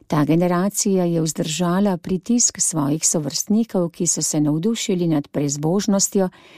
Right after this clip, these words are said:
nad iluzijo raja na zemlji in jo vsiljevali vsem. Ta generacija je dala množico mučencev, pa tudi izgubila vse svoje voditelje. Ta generacija je bila velika večina, ki jo je neznatna,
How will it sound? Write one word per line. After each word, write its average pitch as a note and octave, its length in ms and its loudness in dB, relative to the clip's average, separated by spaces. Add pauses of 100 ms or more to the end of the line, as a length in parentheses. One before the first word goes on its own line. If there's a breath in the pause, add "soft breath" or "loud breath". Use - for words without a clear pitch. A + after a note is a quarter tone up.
(120 loud breath)
nad G3 180 2
iluzijo G#3 540 2
raja E3 280 0
na D3+ 140 2
zemlji G3+ 640 2
in D3+ 220 2
jo F3 100 2
vsiljevali G3+ 680 2
vsem. C#3 420 0 (440 soft breath)
Ta C4 140 4
generacija F3+ 720 2
je D#3+ 140 2
dala E3 460 2
množico G3 680 2
mučencev, D#3+ 760 0
pa E3 160 -4
tudi E3 260 -2
izgubila F#3+ 760 0
vse F#3 280 0
svoje D3+ 460 0
voditelje. C#3+ 720 -2 (520 soft breath)
Ta D3 120 4
generacija E3 800 2
je F3+ 160 0
bila F3+ 260 0
velika G3+ 440 -2
večina, E3 640 0
ki D#3+ 220 -2
jo D#3 120 0
je D3 160 2
neznatna, D#3+ 760 0